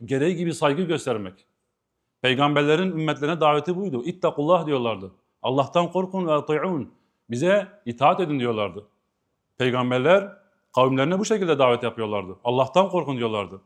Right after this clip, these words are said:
Allah Azze ve Celle'ye olan korkumuz arttı. Allah Subhanahu Teala'ya karşı olan saygımız bu ay içerisinde artmış oldu. Kur'an bu Ramazan ayında indirmiştir kardeşlerim. Ramazan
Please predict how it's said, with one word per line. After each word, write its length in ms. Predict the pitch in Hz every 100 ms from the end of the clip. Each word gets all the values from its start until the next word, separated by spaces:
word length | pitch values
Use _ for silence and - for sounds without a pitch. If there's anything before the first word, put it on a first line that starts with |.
| _ _ _ -
Allah 300 | 131 170 196
Azze 220 | 165 165
ve 40 |
Celle'ye 220 | 165 185
olan 280 | 170 170 185
korkumuz 420 | 165 135 139 160
arttı. 440 | 143 123 - 123 104 _ _ _ _ _ _ _ _
Allah 220 | 117 131 170
Subhanahu 440 | 170 - 160 165
Teala'ya 280 | 160 160 165
karşı 240 | 143 139
olan 180 | 160 170
saygımız 680 | 170 139 131 131 160 202 190 _ _ _ _ -
bu 120 | 139
ay 120 | 147
içerisinde 760 | 127 127 117 117 117 160 170 170 _ _ _ _
artmış 400 | - 123 139 131
oldu. 260 | 107 98 87 _ _ _ _ _ _ _ _ _ _ _ _ _ _ _ _ _ _ _ _ _ _ _ _ _
Kur'an 500 | 151 175 220 208 - - _ _ _ _ _ -
bu 140 | 175
Ramazan 360 | 208 175 170 196
ayında 280 | 165 156 175
indirmiştir 420 | 151 143 123 120
kardeşlerim. 500 | 127 123 113 117 113
Ramazan 340 | 139 151 190